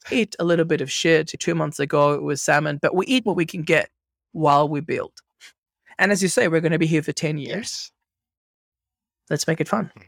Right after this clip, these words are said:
Speaker 2: And I think, just to touch on the subject, is, like, the user doesn't care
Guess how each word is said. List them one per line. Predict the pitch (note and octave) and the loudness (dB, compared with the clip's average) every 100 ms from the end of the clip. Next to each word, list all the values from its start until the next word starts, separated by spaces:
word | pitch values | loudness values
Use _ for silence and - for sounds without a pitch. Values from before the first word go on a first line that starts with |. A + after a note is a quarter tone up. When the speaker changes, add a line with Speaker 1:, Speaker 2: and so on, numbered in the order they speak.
| _ _ _ _ _ _ _ _ _ _ _ _ _ _ _ _ _ _ - | _ _ _ _ _ _ _ _ _ _ _ _ _ _ _ _ _ _ -8
Speaker 2:
And | D#3 D#3+ | 0 0
I | |
think, | D#3+ F#3+ E3+ C#3 | 0 -4 -6 -6
just | D#3 - | -6 -6
to | |
touch | - B2 B2 B2 | -4 -4 -4 -6
on | |
the | A2+ | -6
subject, | - A2+ A2 A2 G#2+ | -6 -6 -4 -6 -6
is, | G#2+ G2+ | -12 -10
like, | G#2+ G#2 - | -10 -10 -10
the | A2+ | -6
user | A#2+ C#3 C#3+ D3+ | -4 -4 -2 -4
doesn't | C#3 A#2+ A#2+ B2 B2 - | -4 -6 -4 -4 -8 -14
care | - G#2+ A2 A2 A2+ C3 | -14 -6 -2 -2 -2 -6